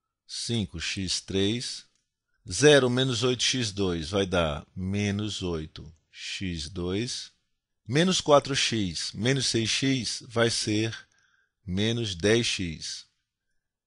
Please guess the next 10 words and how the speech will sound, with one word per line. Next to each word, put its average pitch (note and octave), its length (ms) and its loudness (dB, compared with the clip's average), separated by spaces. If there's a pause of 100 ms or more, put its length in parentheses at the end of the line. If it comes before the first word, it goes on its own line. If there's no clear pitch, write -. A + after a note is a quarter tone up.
(120)
mais F#2+ 440 -2
oito. - 360 -8 (380)
E A2 100 -2
essa G#2+ 220 2
é A#2 60 4
a B2 40 4
resposta G#2+ 480 0
da G#2+ 120 0
minha A2+ 180 0
soma. E2 480 -6